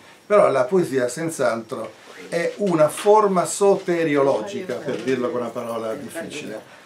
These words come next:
una forma di salvezza. La lingua salva, la lingua poetica salva. E allora lui dà a questa, um, alla poesia, a partire da Omero ma non solo,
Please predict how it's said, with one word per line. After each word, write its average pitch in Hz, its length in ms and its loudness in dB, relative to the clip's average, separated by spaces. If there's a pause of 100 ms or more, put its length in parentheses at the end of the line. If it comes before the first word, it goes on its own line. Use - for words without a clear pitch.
(140)
una 165 180 0
forma 127 400 -2
di 117 80 -6
salvezza. 98 680 -12 (340)
La 151 140 -8
lingua 113 340 -8
salva, 85 500 -14 (360)
la 120 100 -10
lingua 202 340 0
poetica 135 560 -2
salva. 90 500 -6 (720)
E 196 120 0
allora 220 520 6
lui 233 220 -4
dà 123 200 4
a - 100 -4
questa, 151 560 0
um, 117 260 -8
alla - 220 0
poesia, 123 520 -2
a - 60 -8
partire - 380 -6
da 131 100 0
Omero 123 460 -2
ma 107 100 -8
non 107 160 -12
solo, 123 540 -4